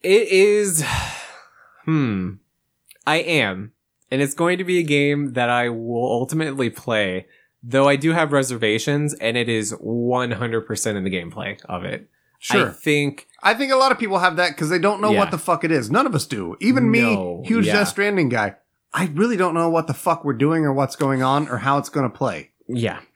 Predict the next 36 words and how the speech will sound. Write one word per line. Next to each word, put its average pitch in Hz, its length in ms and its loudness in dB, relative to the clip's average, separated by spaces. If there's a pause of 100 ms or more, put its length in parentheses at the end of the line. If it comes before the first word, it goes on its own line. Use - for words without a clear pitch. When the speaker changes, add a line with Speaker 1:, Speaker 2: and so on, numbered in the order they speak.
(160)
Speaker 2:
Fully 170 220 0
Speaker 1:
Yeah. 170 80 2
Speaker 2:
admit 151 200 2
that. 90 380 -6
Speaker 1:
And 135 160 0
that's 208 200 0
gonna 247 140 -2
be 226 120 -2
the 175 160 2
issue. 127 520 0 (160)
Uh, 160 360 0 (320)
I've 180 360 2
never 131 600 0
loved 120 880 -2
the 127 100 -2
gameplay 131 640 0
of 107 200 -4 (280)
any 120 300 -2
of 131 100 -4
the 131 80 0
Metal 131 240 2
Gear 131 160 -2
Solid 131 300 0
games. 135 340 -2
I 107 140 -4
think 127 320 -4
they're 110 440 0
always 113 680 0
very 113 480 -2
good 120 400 -2
sounding 131 720 -2
boards 98 340 -2
or 98 60 -2
springboards 107 840 -2
for, 113 160 -2
like, 101 400 -4